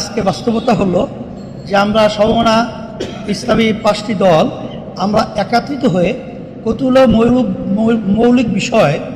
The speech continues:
আমরা ঐক্যমতে পৌঁছতে পেরেছি, শুকরিয়া তার আলহামদুলিল্লাহ। তার ভিতরে একটা হলো যে আমাদের সামনে জাতীয় নির্বাচন, আমরা যেন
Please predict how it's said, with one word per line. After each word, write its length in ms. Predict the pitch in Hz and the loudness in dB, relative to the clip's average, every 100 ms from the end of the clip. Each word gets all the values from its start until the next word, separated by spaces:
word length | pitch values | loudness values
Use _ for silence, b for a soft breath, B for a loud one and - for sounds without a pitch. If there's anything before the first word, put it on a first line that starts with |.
| - - - - | -10 -12 -12 -6
আমরা 280 | 202 226 220 214 - | 0 4 4 2 -2
ঐক্যমতে 500 | 202 - 220 - 262 - | -4 -4 -2 0 -2 -4
পৌঁছতে 260 | 214 - | -6 -4
পেরেছি, 400 | 233 185 170 - 247 - - - - - - | -6 -4 -6 -4 -4 -4 -12 -14 -14 -16 -10
শুকরিয়া 360 | 233 - 220 | -10 -4 -2
তার 180 | 214 208 | 0 0
আলহামদুলিল্লাহ। 680 | 185 - 180 160 143 170 160 156 139 127 - - - - - - - - - - - - - | -2 0 -2 -2 -4 -8 -10 -10 -10 -12 -12 -14 -14 -14 -16 -18 -18 -20 -20 -20 -20 -16 -2
তার 160 | 196 247 | 2 2
ভিতরে 300 | 262 277 240 | 2 4 2
একটা 260 | - - 233 | 2 0 2
হলো 220 | 269 277 285 - - - - - - - | 4 6 4 2 -6 -10 -12 -12 -12 -8
যে 60 | 214 | 0
আমাদের 360 | 214 226 233 254 | 2 4 4 0
সামনে 320 | - 226 240 | 0 2 2
জাতীয় 340 | 185 214 269 262 226 | 2 0 2 0 0
নির্বাচন, 420 | - 240 240 - - - - - - - - - - - - | 2 0 0 -10 -12 -14 -14 -14 -14 -14 -14 -14 -14 -14 -4
আমরা 320 | 180 220 247 | 0 2 2
যেন 200 | 226 269 | 4 4